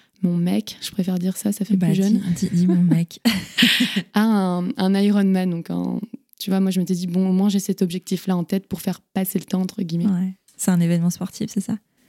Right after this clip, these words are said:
Speaker 1: Ouais, c'est un,
Speaker 2: Ouais.
Speaker 1: un événement, un triathlon, en fait.
Speaker 2: Mm.
Speaker 1: Et figure-toi que j'enlève mon stérilet et que,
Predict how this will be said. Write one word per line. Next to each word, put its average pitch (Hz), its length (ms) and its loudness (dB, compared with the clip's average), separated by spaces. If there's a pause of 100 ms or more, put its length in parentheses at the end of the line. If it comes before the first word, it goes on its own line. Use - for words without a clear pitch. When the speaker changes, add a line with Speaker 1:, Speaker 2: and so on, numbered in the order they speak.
Speaker 1:
Ouais, 202 160 4
c'est 190 140 -4
un, 185 80 2
Speaker 2:
Ouais. 180 160 2
Speaker 1:
un 175 100 2
événement, 175 320 0 (180)
un 190 80 2
triathlon, 185 440 0
en - 20 -6
fait. 185 80 0
Speaker 2:
Mm. 175 100 4 (240)
Speaker 1:
Et 277 240 4
figure-toi 233 720 2 (360)
que 240 120 4
j'enlève 196 300 0
mon 185 80 -2
stérilet 165 440 -2 (320)
et 269 100 2
que, 196 300 -2